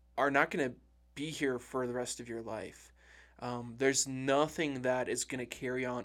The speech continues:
into your eternity except for your soul. That's it. So I think that's the main difference between those two.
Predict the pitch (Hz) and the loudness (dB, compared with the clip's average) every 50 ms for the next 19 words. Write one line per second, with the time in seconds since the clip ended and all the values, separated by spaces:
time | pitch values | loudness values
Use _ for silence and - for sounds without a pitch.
0 | - - 120 117 127 - - 135 135 131 131 - - 123 123 123 123 123 120 120 | -8 -10 -10 -8 -8 -6 -6 -4 -4 -4 -4 -6 -8 -8 -6 -6 -8 -8 -8 -12
1 | - - - - - _ _ _ - - 160 147 147 151 143 131 - - - 147 | -16 -20 -20 -20 -20 _ _ _ 2 4 4 4 4 0 0 0 0 2 2 2
2 | 151 113 - - 98 - - - 165 - - - - - _ _ - _ _ _ | 2 0 -2 -6 -4 -4 -2 -2 -2 -4 -6 -10 -20 -20 _ _ -20 _ _ _
3 | _ _ - - _ _ _ - - _ _ _ _ _ _ _ _ _ _ _ | _ _ -20 -20 _ _ _ -20 -20 _ _ _ _ _ _ _ _ _ _ _
4 | _ _ _ _ _ _ _ - - 165 160 151 143 143 - - _ _ _ _ | _ _ _ _ _ _ _ 6 10 12 12 12 12 8 2 -6 _ _ _ _
5 | _ _ _ _ _ - - - 170 190 202 185 139 143 143 143 - - - 147 | _ _ _ _ _ -4 6 8 10 10 10 10 8 8 6 6 4 2 4 6
6 | 139 135 135 131 - - 135 131 131 135 135 139 135 131 - 135 135 - 156 135 | 6 6 6 4 0 -4 -4 -2 -2 -2 -2 -4 -4 -2 0 0 0 0 -2 -4
7 | - - 120 - - 131 123 120 120 127 139 143 - - - 107 104 | -2 -6 -8 -8 -6 -6 -6 -4 -4 -4 -4 -4 -4 -6 -8 -10 -10